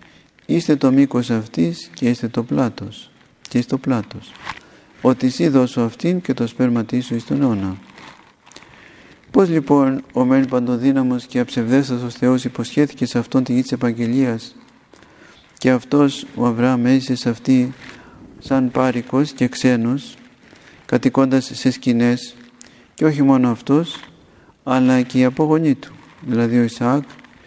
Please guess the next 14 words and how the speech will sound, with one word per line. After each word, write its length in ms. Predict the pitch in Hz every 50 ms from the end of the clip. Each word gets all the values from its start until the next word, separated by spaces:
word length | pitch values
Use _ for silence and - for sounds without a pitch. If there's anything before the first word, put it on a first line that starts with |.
| - - - _ _ _
και 120 | - - 127
ο 80 | 123
Ιακώβ, 560 | 120 117 117 113 110 107 - 151 139 127 110 104 110 127 139 - - - - - - - - - - _ -
οι 100 | - 131
συγκληρονόμοι 720 | - - 127 120 123 131 135 131 135 151 170 160 139 123
αυτής 260 | 117 110 - - 110
της 160 | - - 110 104
γης. 380 | 104 107 101 98 - - - - - - - - - - - - - - - - - - - _ - -
Πώς 260 | - 170 175 175 156 151
μετά 320 | 143 139 131 135 139 139
από 180 | 135 127 131 127
μια 220 | 131 127 123 120
τέτοια 300 | - 139 131 131 131 123
υπόσχεση, 800 | 120 117 - 139 139 139 - - 120 113 - - 127 131 143 151